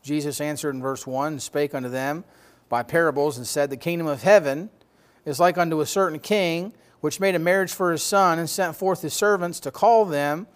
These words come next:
that were bidden to the wedding," right?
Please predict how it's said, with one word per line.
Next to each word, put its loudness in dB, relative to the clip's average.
that 4
were 0
bidden 6
to 0
the 0
wedding," 4
right? 2